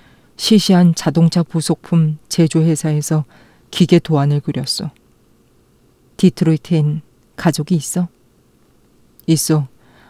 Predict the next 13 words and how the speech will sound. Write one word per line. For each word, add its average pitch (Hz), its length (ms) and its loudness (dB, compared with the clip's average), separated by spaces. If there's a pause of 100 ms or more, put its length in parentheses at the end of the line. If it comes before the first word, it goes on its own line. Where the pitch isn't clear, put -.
(440)
하지만 170 440 4
돌아가고 151 400 0
싶지 - 220 -4
않아. 147 380 0 (640)
그들은 170 460 4
내 160 180 4
생애를 165 480 2
너무 156 360 2 (500)
좌지우지하려고 147 920 -2
해. 151 180 -4 (480)
어머니가 160 440 4
그런 156 200 0
사람이야. 143 480 -2